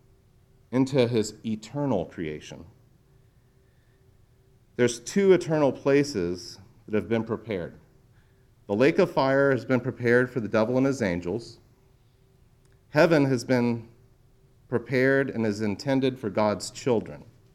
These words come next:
in his presence. Day of the Lord refers to the judgment of God. And sometimes in the scripture, it's even referring to the final judgment, which we're talking about today.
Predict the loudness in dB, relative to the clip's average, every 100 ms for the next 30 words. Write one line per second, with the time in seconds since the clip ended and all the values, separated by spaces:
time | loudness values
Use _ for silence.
0 | _ -8 -6 -6 -10 -6 -4 -4 -8 -16
1 | -18 _ _ _ _ _ _ _ _ _
2 | _ _ _ _ _ _ 8 8 8 6
3 | 6 6 4 -6 -16 -14 -14 -4 0 2
4 | 0 -8 -4 -2 -2 -2 -2 0 -2 -2
5 | -2 0 0 0 -2 -10 -18 _ _ _
6 | _ _ _ _ _ _ _ _ _ _
7 | _ -12 -2 2 2 4 2 4 4 2
8 | -4 -2 -2 -2 2 0 2 0 2 2
9 | 0 0 2 2 0 -4 -8 -4 0 0
10 | -2 -2 0 0 0 -4 -6 -10 -18 -14
11 | -8 -6 -6 -6 -4 -4 -6 -8 -4 -4